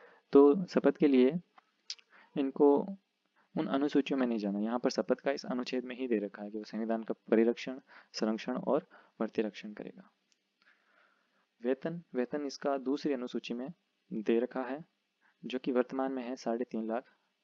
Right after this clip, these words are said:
प्रति माह, जो कि राज्य की संचित निधि से दिया जाता है। और यही कारण है कि ये केंद्र के अधीन नहीं माना जाता, क्योंकि इसका payment कौन कर रहा है? राज्य खुद कर रहा है।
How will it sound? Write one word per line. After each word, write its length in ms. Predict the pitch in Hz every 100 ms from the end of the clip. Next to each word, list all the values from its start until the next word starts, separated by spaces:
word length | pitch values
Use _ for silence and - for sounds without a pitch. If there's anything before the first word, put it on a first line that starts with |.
| _ _ -
प्रति 220 | 104 -
माह, 180 | 104 95 104 _ _ _ - _ _
जो 160 | 107 120
कि 140 | 135
राज्य 280 | 110 110 131
की 120 | -
संचित 440 | - 110 107 135
निधि 260 | 123 110 110
से 120 | 104
दिया 220 | 104 98
जाता 280 | 95 95 -
है। 80 | - _ _ - _ -
और 80 | 117
यही 200 | 107 156
कारण 300 | 135 123 120
है 180 | 113 113
कि 140 | -
ये 160 | 113 113
केंद्र 300 | - 113 113
के 80 | 117
अधीन 240 | 110 113
नहीं 180 | 117 101
माना 220 | 104 98
जाता, 300 | 98 - - - _ - - -
क्योंकि 280 | 123 131 123
इसका 240 | 107 127
payment 320 | 123 120 135
कौन 200 | - 131
कर 140 | 131 120
रहा 160 | 123
है? 220 | 131 135 190 - _ _ _ _ _
राज्य 400 | 113 110 110 143
खुद 240 | - 139 123
कर 140 | 104
रहा 180 | 98
है। 80 | 98